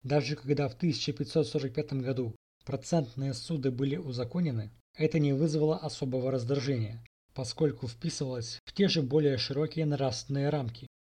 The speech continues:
Кредитование считалось достойным занятием, например, для вдов, не имевших иного источника дохода,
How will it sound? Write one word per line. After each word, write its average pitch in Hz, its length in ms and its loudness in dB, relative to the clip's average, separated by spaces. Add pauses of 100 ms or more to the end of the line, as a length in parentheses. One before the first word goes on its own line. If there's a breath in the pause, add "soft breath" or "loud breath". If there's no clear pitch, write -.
(160)
Кредитование 139 680 0
считалось 131 360 -2
достойным 143 480 4
занятием, 120 480 -2
например, 123 360 2
для 143 180 0
вдов, 131 280 0 (180)
не 139 180 2
имевших 131 520 -4
иного 131 300 0
источника 143 480 -4
дохода, 117 480 -4